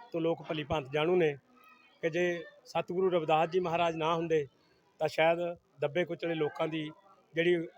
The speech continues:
ਔਕਾਤ ਆ, ਉਹ ਇੱਕ ਗਲੀ ਦੇ ਕੁੱਤੇ ਤੋਂ ਵੀ ਮਾੜੀ ਹੋਣੀ ਸੀਗੀ।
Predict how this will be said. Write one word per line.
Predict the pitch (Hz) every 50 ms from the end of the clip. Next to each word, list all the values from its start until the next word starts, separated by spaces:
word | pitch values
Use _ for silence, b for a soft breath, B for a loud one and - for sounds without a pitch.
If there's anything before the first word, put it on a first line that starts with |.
| - 160
ਔਕਾਤ | 151 - 160 156 160 165 - 175
ਆ, | 165 156 151 139 - _ - - - - - - - - -
ਉਹ | 175 185 190 196
ਇੱਕ | 185 180 -
ਗਲੀ | 175 151 170 165 185 190
ਦੇ | 190 190 190 196 190 190 180 - - - - - -
ਕੁੱਤੇ | - 196 - - 214 208
ਤੋਂ | - 214 190
ਵੀ | 202 202 190 190 185 - - 165
ਮਾੜੀ | 170 180 185 190 180
ਹੋਣੀ | 147 151 147 131
ਸੀਗੀ। | - - 131 123